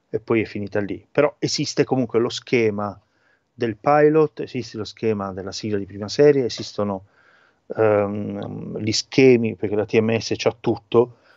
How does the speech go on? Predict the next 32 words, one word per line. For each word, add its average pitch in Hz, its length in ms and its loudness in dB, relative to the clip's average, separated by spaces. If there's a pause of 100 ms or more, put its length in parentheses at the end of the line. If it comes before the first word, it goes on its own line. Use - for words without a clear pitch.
(140)
gli 110 140 -6
schemi 117 500 0
del, 101 640 0
di 104 200 -4
molte 139 380 4
scene 110 400 0
di 101 120 -8
prima 127 240 -6
serie, 113 520 0 (600)
quelle 123 220 2
soprattutto 117 500 -4
famose, 113 640 -2
e - 180 -2
chi 147 260 2
le 120 100 4
ha - 40 4
disegnate 113 540 -4
scena 101 260 -8
per - 160 -18
scena. - 260 -18 (1400)
Io 147 240 4
ci - 140 -8
sono 113 200 -2
stato 120 320 0
nell'archivio 117 640 2
solo 127 280 4
una 117 140 0
volta, 120 460 2
nel 110 280 -4
novantacinque, 113 1300 -2
settembre-ottobre, 143 1200 2 (640)
e, 131 340 -2